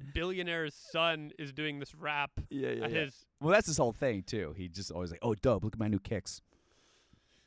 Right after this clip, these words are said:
Speaker 2: Um,
Speaker 1: It's, that to me was more of a Chet Hanks type thing.
Speaker 2: Yeah, yeah,
Speaker 1: Where it's
Speaker 2: yeah.
Speaker 1: like this super successful father has this son who's kind of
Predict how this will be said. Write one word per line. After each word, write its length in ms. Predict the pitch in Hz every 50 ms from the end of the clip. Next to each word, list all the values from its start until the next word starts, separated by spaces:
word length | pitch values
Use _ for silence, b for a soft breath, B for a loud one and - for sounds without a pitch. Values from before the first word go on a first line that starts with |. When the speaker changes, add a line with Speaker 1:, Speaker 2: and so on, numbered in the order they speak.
| b b b _ _ -
Speaker 2:
Um, 220 | - 117 110 107 233
Speaker 1:
It's, 260 | 262 311 - - - -
that 360 | 233 190 262 269 294 311 - -
to 140 | - 254
me 220 | 233 214 220 233 226
was 160 | 226 214 175
more 160 | 190 202 190
of 80 | 175 160
a 40 | 156
Chet 320 | - - 196 180 160 -
Hanks 500 | 156 165 156 156 147 139 - - - - -
type 240 | - 170 147 143 -
thing. 340 | - 160 139 139 143 147 147 _ _ _ _ _ _ -
Speaker 2:
Yeah, 200 | - 123 131 117 113
yeah, 40 | 104
Speaker 1:
Where 80 | 95
it's 80 | - -
Speaker 2:
yeah. 60 | -
Speaker 1:
like 100 | 80 78
this 120 | - -
super 340 | - - - 220 185 208 196
successful 480 | - 196 170 - 196 185 175 - 180 160
father 480 | - 185 170 165 165 160 160 160 160
has 180 | 160 160 160 139
this 180 | 151 151 143 -
son 580 | - - - 180 170 160 156 156 156 151 151 147
who's 180 | 156 156 143 -
kind 200 | - 165 160 160
of 80 | 139